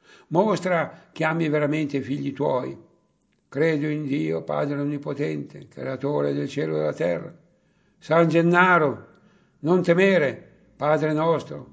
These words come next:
Padre di Napoli, fallo il miracolo, farlo per le piaghe di Gesù, Ave Maria, eccetera, eccetera, eccetera. I canonici intanto recitano il credo.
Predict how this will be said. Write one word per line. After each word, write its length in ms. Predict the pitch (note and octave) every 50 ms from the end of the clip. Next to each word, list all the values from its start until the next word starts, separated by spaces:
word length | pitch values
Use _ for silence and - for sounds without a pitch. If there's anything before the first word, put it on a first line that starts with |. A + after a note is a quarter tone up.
| - - - - -
Padre 380 | - D3+ E3 F3 F3 E3+ E3+
di 100 | E3 E3+
Napoli, 500 | E3+ F3 F3 F3+ E3+ - - C#2+ C#2 C#2 - - - - - - - - -
fallo 420 | - - A#3+ B3 A#3+ A#3 A3+ G#3+
il 60 | G3 F3+
miracolo, 640 | F3 F3 E3+ E3 D#3 D3+ C#3 C3 D3 D3 C#3+ C3
farlo 600 | A#2 - - D3+ D#3 D#3+ D#3+ D3 C#3 C#3+ D3 C#3
per 180 | - - C#3 C#3
le 120 | C#3 C3+
piaghe 380 | - C3 C#3 D3 C#3 C3+ C3 C3+
di 160 | B2 B2 B2+
Gesù, 440 | C3 C3 C3 B2+ C#3+ D3 C#3+ C3 A#2 - - - _ _ _ _ _
Ave 420 | - C#3+ D3 D3 D3 D3 C#3 C#3+ C#3+
Maria, 520 | D3 D3+ D3 D3 D3+ D3 D3 C#3+ B2+ - - - - - _ _ _
eccetera, 480 | - - A#2 - - - G2 - - -
eccetera, 380 | - - - - - - - -
eccetera. 280 | - - - - _ _ _ _ _ _ _ _ _ _ _ _ _ _ _ _ _ _ _ _ _ _ _ _ _ _ _ _
I 80 | _ -
canonici 800 | - - C3+ D3 D#3+ F3 F#3 G3 G#3 G3 - - B3 - - -
intanto 600 | F3+ F#3 F#3 - A#2 C3 A#2 - - E3+ - - -
recitano 640 | C3 C3 A#2+ B2 - B2 A#2 B2 C3 C3 - - -
il 140 | - B2+ -
credo. 680 | - - B2+ B2+ B2+ B2+ B2+ B2+ C3 B2+ - - -